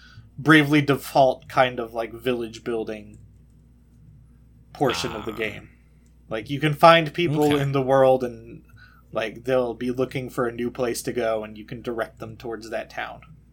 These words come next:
Speaker 2: Okay.
Speaker 1: Yeah.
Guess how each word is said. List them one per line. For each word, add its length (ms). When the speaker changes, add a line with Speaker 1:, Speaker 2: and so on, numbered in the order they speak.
Speaker 2:
Okay. 400
Speaker 1:
Yeah. 260